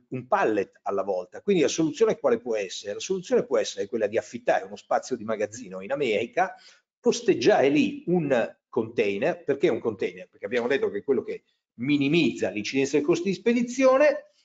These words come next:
e in quel modo lì si possono servire tanti clienti piccoli che mi comprano magari mezzo pallet o un pallet alla volta. Il cliente americano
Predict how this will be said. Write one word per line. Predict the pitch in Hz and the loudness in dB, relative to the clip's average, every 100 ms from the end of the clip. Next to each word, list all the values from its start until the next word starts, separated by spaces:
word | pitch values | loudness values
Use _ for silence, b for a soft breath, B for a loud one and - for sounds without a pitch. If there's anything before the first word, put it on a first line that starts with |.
| b | b
e | - | -2
in | 208 | 2
quel | 214 226 | 4 6
modo | 247 254 | 6 4
lì | 233 240 | 2 0
si | 208 - | -2 0
possono | 208 - 147 | -2 0 -2
servire | - 165 160 190 117 101 - _ _ _ | 0 0 2 2 4 0 -4 _ _ _
tanti | 214 151 - 139 | -2 0 -4 -6
clienti | 147 196 165 - 220 | 2 2 2 -2 -4
piccoli | 196 185 - 208 220 | -4 -4 2 2 2
che | 151 | -2
mi | 180 | 0
comprano | 156 113 165 160 | 2 2 0 -2
magari | 110 113 117 147 | -2 0 2 2
mezzo | 120 120 160 - | 0 -2 -4 -4
pallet | 98 135 - | -4 -2 -2
o | |
un | 104 - | -4 -4
pallet | 82 95 95 | -10 -10 -14
alla | 90 87 | -14 -14
volta. | 80 - _ - - _ B B B | -14 -14 _ -16 -16 _ B B B
Il | 190 117 | -2 0
cliente | - 180 135 | 2 2 2
americano | 113 117 120 113 95 | 0 -2 -2 -4 -6